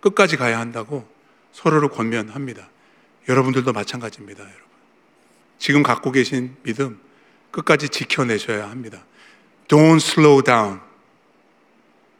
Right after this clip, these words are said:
여러분, 나이가 드신다고 해서 천천히 가지 마십시오.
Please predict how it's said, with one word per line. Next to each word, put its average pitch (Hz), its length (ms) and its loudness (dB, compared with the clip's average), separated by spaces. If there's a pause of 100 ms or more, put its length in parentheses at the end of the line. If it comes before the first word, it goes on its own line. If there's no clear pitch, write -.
(240)
여러분, 143 160 4
나이가 139 300 4
드신다고 143 480 4
해서 131 420 2
천천히 220 400 2
가지 156 220 -2
마십시오. - 420 -16